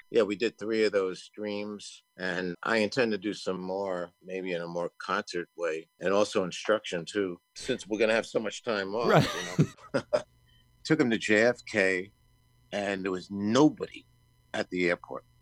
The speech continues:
Speaker 1: And this is one of the biggest airports in the world. And then after that, my wife and my daughter were with me, and we feel rather safe in the car. We ventured into New York City just to see what the vibe was like, and it was dead.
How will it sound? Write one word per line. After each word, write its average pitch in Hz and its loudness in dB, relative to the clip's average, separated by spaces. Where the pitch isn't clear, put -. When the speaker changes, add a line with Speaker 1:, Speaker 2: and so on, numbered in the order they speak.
Speaker 1:
And 98 -4
this 98 -2
is 95 -6
one 98 0
of 87 -2
the 85 -4
biggest 85 -2
airports 87 0
in 85 -6
the 80 -4
world. 80 0
And 101 -6
then 123 2
after 135 2
that, 104 2
my 90 -8
wife 101 -4
and 85 -16
my 92 -8
daughter 92 -4
were 82 -10
with 82 -10
me, 85 -8
and 78 -10
we 98 -2
feel 95 2
rather 98 4
safe - 0
in 78 -10
the 78 -10
car. 87 2
We 98 -6
ventured 110 -2
into 95 -6
New 98 -4
York 92 -4
City 117 -2
just 101 -8
to - -12
see 110 -4
what 90 -10
the 87 -8
vibe 98 4
was 87 -6
like, 73 -4
and 80 -20
it 98 -8
was 87 -6
dead. 87 0